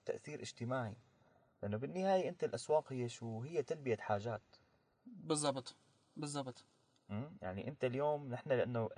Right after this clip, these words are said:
Speaker 1: كتير بالأحيان بنفكر بالأمور بطريقة مادية، وأنا بشوفها من الشباب اللي بيجتمع فيهم.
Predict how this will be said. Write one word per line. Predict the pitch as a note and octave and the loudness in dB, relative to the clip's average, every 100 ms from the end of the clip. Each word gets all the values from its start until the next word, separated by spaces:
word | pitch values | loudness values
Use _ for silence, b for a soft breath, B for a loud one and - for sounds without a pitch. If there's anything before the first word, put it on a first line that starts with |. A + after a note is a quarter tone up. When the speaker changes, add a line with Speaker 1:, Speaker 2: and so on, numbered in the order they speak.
| A#2 | -10
Speaker 1:
كتير | - E3 | -6 -6
بالأحيان | A#2+ G#2+ F2+ - - G#2+ G2+ G#2 | -4 -4 -2 -4 -2 0 0 -2
بنفكر | A2 - C#3+ | -2 -2 0
بالأمور | A#2+ A2 B2+ C3+ | 0 0 -2 -2
بطريقة | A2+ A2 B2+ F2+ | -2 0 2 2
مادية، | G#2 G2+ G2+ G#2+ F2 F#2+ - | 2 0 0 -4 -6 -8 -4
وأنا | B2+ | -2
بشوفها | B2 F3+ F#3+ C#3+ | 0 2 2 0
من | |
الشباب | B2+ - D3 | 0 6 6
اللي | B2+ | 6
بيجتمع | A2+ - G#2 | 0 -4 -6
فيهم. | F#2+ F#2 E2+ | -6 -10 -14